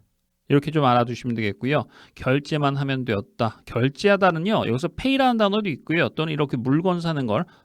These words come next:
purchase 이렇게 표현을 해줍니다. 그런 단어도 좀 기억을 해두시고요. 여기서 관건은 뭐냐? 결제만 하면 되었다.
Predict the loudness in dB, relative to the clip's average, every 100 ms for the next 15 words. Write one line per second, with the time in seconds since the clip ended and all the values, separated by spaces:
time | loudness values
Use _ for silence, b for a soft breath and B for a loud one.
0 | b -2 -2 0 -4 -4 -2 -2 0 -2
1 | -2 -2 -2 -2 -4 -4 -4 -6 -8 B
2 | B 0 4 4 4 2 2 2 -2 -2
3 | 0 0 0 -2 -4 -4 -6 -4 0 2
4 | 2 0 B B B 0 2 4 2 2
5 | -2 -2 -2 0 2 4 4 0 B B
6 | B B B -4 2 2 2 -2 2 2
7 | 0 -2 -2 -2 -4 -2 -2 -4 -6 -8